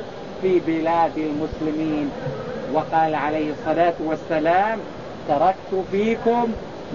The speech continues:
ما إن تمسكتم به لن تضلوا، كتاب الله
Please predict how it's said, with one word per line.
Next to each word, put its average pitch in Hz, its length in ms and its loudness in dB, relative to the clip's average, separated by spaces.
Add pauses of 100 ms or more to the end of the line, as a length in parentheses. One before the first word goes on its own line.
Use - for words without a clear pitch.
ما 196 320 6
إن 175 280 -4 (100)
تمسكتم 180 1000 0 (240)
به 247 600 2 (500)
لن 202 640 2
تضلوا، 147 760 0 (840)
كتاب 190 460 4
الله 214 720 2